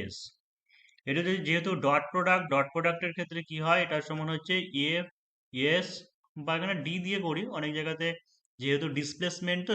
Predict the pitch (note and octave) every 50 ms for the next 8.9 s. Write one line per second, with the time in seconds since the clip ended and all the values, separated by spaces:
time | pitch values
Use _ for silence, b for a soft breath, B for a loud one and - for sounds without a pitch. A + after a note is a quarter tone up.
0 | G3+ - D3+ C#3 C3+ D3 D3 D#3 D3+ - - G3 F#3+ - D3+ E3 F3 D#3+ F3 F3+
1 | E3 D#3 C#3 C3 B2+ B2 - - A#2 G#2+ G#2 - - - G#2+ - B2+ C3 C#3 C#3
2 | E3+ E3 C#3+ C#3 C#3+ C#3 - D#3+ D#3 D3+ D3+ - G3 A#3 C4+ C4 B B B B
3 | _ _ _ A#2 A#2 A2 D3 C#3+ A2 - - - _ _ _ _ _ _ _ _
4 | _ _ _ _ _ _ _ - _ - C3+ C3+ C3+ E3+ E3+ E3+ - F3 E3 E3+
5 | E3 F3 F#3+ F#3+ F#3 - - C#3+ D#3 F3+ F#3+ E3+ D#3+ D3 - F#3+ G3+ A3+ B3 A#3
6 | B B B B B _ _ - E3 E3 D#3+ E3+ E3 - - - - C#3 - -
7 | F#2+ - - _ _ _ _ _ _ _ _ _ _ _ _ _ b b b b
8 | b b - D#3+ F3+ F#3+ G#3 G3 G3 G#3 G#3 G#3 G3 F#3 E3+ D#3+ D#3+ D#3